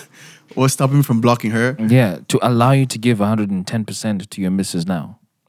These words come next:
Speaker 2: I know you're giving a hundred.
Speaker 1: Mm-hmm.
Speaker 2: We're talking about
Speaker 1: Uh,
Speaker 2: a hundred and ten.
Speaker 1: Is, okay, so then I have to ask the question, do you think that me blocking her would give me a hundred and ten percent?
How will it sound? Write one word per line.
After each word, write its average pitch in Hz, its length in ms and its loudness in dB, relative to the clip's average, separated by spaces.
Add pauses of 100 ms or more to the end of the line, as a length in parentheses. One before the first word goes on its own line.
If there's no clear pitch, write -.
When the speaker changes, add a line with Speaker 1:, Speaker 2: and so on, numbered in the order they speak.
(140)
Speaker 2:
I 123 80 -4
know 139 100 2
you're 131 140 6
giving 117 240 4
a 87 60 -2
hundred. 113 540 -2 (280)
Speaker 1:
Mm-hmm. 123 260 4 (640)
Speaker 2:
We're 127 100 -4
talking 131 220 0
about 117 140 2
Speaker 1:
Uh, 117 60 6
Speaker 2:
a 107 80 2
hundred 98 140 -6
and 92 100 -12
ten. 110 360 -6 (1080)
Speaker 1:
Is, 131 420 0 (540)
okay, 127 240 2
so 123 500 4 (420)
then 135 120 2
I 139 40 4
have 143 140 4
to - 80 -2
ask 131 120 0
the - 60 -8
question, 113 280 -2
do 120 100 0
you 135 140 6
think 123 300 2
that 113 220 2
me 117 400 4
blocking 110 480 0
her 110 160 0
would 104 560 -2
give 104 200 -4
me 104 100 0
a 98 60 -4
hundred 101 340 -6 (320)
and 101 160 -4
ten 104 200 -6
percent? 110 380 -8